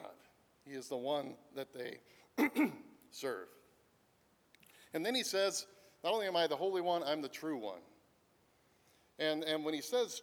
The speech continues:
the true one here, this is, this is, you can take this two ways. Either he's saying the true one based on, on lies <clears throat> or the true,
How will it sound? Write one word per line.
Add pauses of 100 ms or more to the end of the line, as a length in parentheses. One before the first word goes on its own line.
(100)
the
true
one
here,
this
is,
this
is,
you
can
take
this
two
ways.
Either
he's
saying
the
true
one
based
on, (360)
on
lies (220)
<clears throat>
or
the
true,